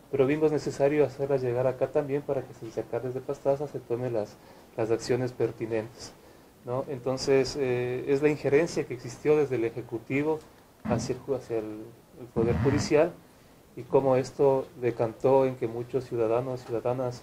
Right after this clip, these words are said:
luchadoras, luchadoras sociales, eh, fuéramos sentenciados y criminalizados injustamente.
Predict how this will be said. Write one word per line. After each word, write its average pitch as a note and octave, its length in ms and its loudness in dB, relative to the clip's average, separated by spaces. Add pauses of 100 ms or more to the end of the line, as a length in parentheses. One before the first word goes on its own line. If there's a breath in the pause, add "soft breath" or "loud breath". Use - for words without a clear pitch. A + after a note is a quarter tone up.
luchadoras, A#2+ 480 0
luchadoras A#2+ 340 -2
sociales, C3+ 440 -2 (180)
eh, A2+ 280 -8 (140)
fuéramos A#2+ 420 -2
sentenciados A#2+ 640 -6
y - 20 -8
criminalizados A2+ 640 -4
injustamente. G#2+ 560 -10